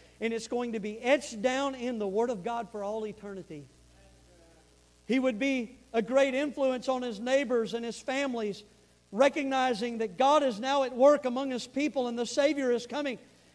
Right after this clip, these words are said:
And they would be saved, and their lives would be changed. And perhaps the greatest influence would be that he gets to watch his son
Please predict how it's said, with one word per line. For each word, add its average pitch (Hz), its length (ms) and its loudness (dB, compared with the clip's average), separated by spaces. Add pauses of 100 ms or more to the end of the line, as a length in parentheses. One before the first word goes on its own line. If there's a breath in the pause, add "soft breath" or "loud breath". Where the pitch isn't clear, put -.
(140 soft breath)
And 220 120 -2
they 277 100 6
would 302 160 2
be 285 120 2
saved, 294 480 4
and 254 140 -2
their 311 160 4
lives 277 340 2
would 262 160 -2
be 254 140 -4
changed. 302 440 -4 (320 loud breath)
And 262 180 -2
perhaps 285 500 0
the 262 140 0
greatest 285 680 2
influence 294 680 0
would 247 240 -4
be 311 360 2 (340 loud breath)
that 269 220 6
he 277 200 0
gets 294 520 2
to 302 240 -2
watch 294 460 0
his 285 280 -6
son 294 800 -6